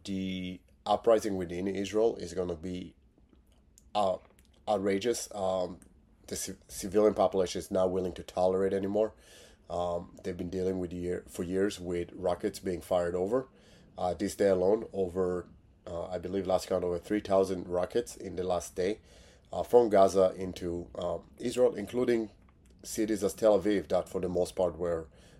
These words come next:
um, unharmed. Um, they've been bombarded, uh, today.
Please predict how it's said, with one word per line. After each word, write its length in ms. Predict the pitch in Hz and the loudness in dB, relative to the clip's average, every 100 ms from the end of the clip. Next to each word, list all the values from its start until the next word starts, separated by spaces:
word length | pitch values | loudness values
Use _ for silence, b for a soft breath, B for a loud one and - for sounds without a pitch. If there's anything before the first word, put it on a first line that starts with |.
| b | b
um, 220 | 85 85 - - - - - 98 | -6 -6 -8 -20 -20 -20 -6 -2
unharmed. 520 | 95 87 95 120 - b b b 90 | 0 4 4 4 -2 b b b -4
Um, 380 | 87 85 82 80 - | -2 0 -2 -8 -6
they've 180 | 95 87 | -4 -2
been 160 | 90 | -2
bombarded, 640 | 92 87 87 90 90 85 - | -2 -2 0 0 0 -6 -8
uh, 240 | 90 85 - | -4 -4 -6
today. 340 | 90 87 85 | -6 -2 -4